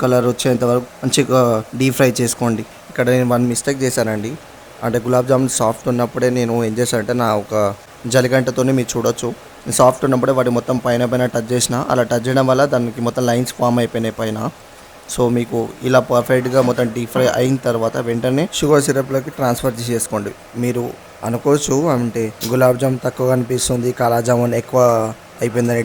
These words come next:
డీప్ ఫ్రై చూసి ఆ కలర్ బట్టి. ఏమైందంటే కొంచెం చిన్న పని పక్కన జరగగానే within fraction of second-లో ఆ కలర్ అనేది చేంజ్ అయిపోయింది. So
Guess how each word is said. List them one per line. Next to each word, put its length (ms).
డీప్ 220
ఫ్రై 140
చూసి 280
ఆ 100
కలర్ 340
బట్టి. 220
ఏమైందంటే 480
కొంచెం 220
చిన్న 200
పని 140
పక్కన 260
జరగగానే 380
within 240
fraction 320
of 140
second-లో 320
ఆ 120
కలర్ 280
అనేది 240
చేంజ్ 260
అయిపోయింది. 320
So 100